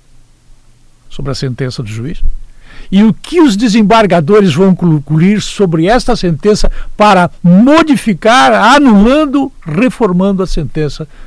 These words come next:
de um juiz de primeira vara, de quem eu faço a observação de que eu já fui sentenciado três vezes por ele em Rio do Sul.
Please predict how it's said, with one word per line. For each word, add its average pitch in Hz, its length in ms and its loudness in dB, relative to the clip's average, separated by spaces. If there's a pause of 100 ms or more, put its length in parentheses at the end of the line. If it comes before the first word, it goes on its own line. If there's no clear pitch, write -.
de 131 140 -6
um 165 80 -2
juiz 143 300 -4
de 135 80 -12
primeira 131 340 -8
vara, 131 320 -6 (2500)
de 131 200 -8
quem 151 240 -8
eu 139 80 -4
faço - 400 -8
a 139 40 -8
observação 123 600 -10
de 123 100 -10
que - 80 -12
eu 131 40 -8
já 120 100 -10
fui 127 180 -10
sentenciado 117 680 -12 (180)
três 196 300 -8
vezes 139 580 -12 (800)
por 117 160 -10
ele 117 340 -8
em 131 80 -12
Rio 107 140 -10
do 95 80 -18
Sul. 87 200 -20